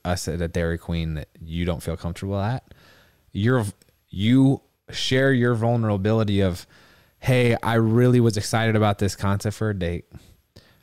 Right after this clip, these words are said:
I'm sorry, I am down right now because I have all this complex past. I'm sorry." And then we work through that and I say, "Hey, you know what, babe? Actually, it's okay.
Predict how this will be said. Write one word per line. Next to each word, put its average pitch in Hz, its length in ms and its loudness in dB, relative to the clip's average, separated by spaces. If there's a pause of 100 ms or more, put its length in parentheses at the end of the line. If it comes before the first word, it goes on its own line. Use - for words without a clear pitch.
I'm 107 140 0
sorry, 101 540 2 (240)
I 101 400 0 (640)
am 98 240 -2
down 95 400 0
right 98 180 0
now 95 320 0
because 87 560 -2
I 90 100 -4
have 92 260 0
all 92 120 0
this 90 140 -2
complex 87 500 -4
past. 82 600 -6 (480)
I'm 95 120 -2
sorry." 73 400 -6 (140)
And 104 140 -2
then 120 100 2
we 135 100 4
work 143 220 2
through 151 200 2
that 95 180 2
and 107 80 -2
I 107 60 0
say, 110 200 -2
"Hey, 131 140 -2
you 131 140 -2
know 131 60 -2
what, 127 200 -2
babe? 131 280 0
Actually, 113 440 -2
it's 113 160 -2
okay. 107 360 -2